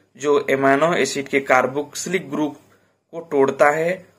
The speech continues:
और छोटे छोटे अमीनो एसिड में तोड़ देता है। तो यह हम लोगों ने काम देख लिया ट्रिप्सिन, chymotrypsin, carboxypeptidase का। अब हम लोग जानते हैं यह जो है प्रोटियोलाइटिक एंजाइम है ना,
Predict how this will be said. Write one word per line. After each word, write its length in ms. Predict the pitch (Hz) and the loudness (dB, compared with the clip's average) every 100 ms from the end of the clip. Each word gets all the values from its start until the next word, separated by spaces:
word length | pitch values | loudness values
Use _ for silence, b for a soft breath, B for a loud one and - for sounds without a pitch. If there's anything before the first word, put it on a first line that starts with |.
| _ | _
और 260 | 131 147 - | -2 -2 -2
छोटे 280 | - 156 180 | -6 -2 0
छोटे 400 | 160 139 160 - | -2 -2 -2 0
अमीनो 460 | 139 135 135 147 143 | 0 2 2 0 0
एसिड 300 | 135 131 131 | 0 0 -4
में 200 | 139 165 | -6 -4
तोड़ 260 | 147 135 120 | -2 0 0
देता 340 | 123 120 117 | -4 -2 -2
है। 340 | 120 127 - B B B - | 0 -2 -2 B B B -4
तो 80 | |
यह 180 | 135 143 | 2 2
हम 200 | 143 139 | 2 0
लोगों 200 | 139 139 | 0 0
ने 140 | 139 135 | -2 -2
काम 300 | 127 131 139 | -2 -2 -2
देख 180 | 139 | -2
लिया 120 | 143 175 | -2 -4
ट्रिप्सिन, 560 | 175 131 135 - 165 | -2 -6 -4 -10 -12
chymotrypsin, 840 | 175 117 127 127 - 135 - 135 208 B B B - | -2 -2 0 -6 -10 -18 -12 -10 -10 B B B -6
carboxypeptidase 1300 | 127 - 135 139 - 185 151 139 - 123 123 127 123 | -4 -2 -4 -4 -8 -4 -2 0 2 2 2 -2 -2
का। 360 | - 123 117 B B B B - | 0 0 0 B B B B -8
अब 100 | 156 | -6
हम 120 | 165 | -2
लोग 120 | 160 | -2
जानते 360 | 151 143 139 151 | 2 2 2 -4
हैं 280 | 151 143 143 B B 151 | -4 -6 -8 B B -2
यह 160 | 175 | 0
जो 140 | 170 175 | 2 4
है 200 | 175 170 | 4 2
प्रोटियोलाइटिक 840 | 165 156 - 175 160 139 139 135 | 2 0 2 4 6 6 4 0
एंजाइम 440 | 139 127 127 123 117 | 0 2 0 0 -4
है 100 | 127 | 0
ना, 300 | 196 151 | 0 0